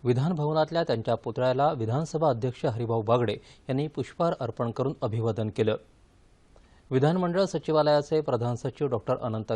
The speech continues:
कळसे यांच्यासह इतर अधिकारी आणि कर्मचाऱ्यांनीही ज्योतिबांच्या पुतळ्याला गुलाबपुष्प अर्पण करून अभिवादन केलं.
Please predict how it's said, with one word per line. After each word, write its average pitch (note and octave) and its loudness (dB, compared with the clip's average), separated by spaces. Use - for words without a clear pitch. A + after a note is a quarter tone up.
कळसे B2+ 0
यांच्यासह B2 -2
इतर A2+ -2
अधिकारी A2 0
आणि A#2 -4
कर्मचाऱ्यांनीही A2+ -2
ज्योतिबांच्या C#3+ 0
पुतळ्याला B2+ 2
गुलाबपुष्प C#3 -2
अर्पण A#2+ -4
करून C3+ -2
अभिवादन A2 -2
केलं. G#2+ 2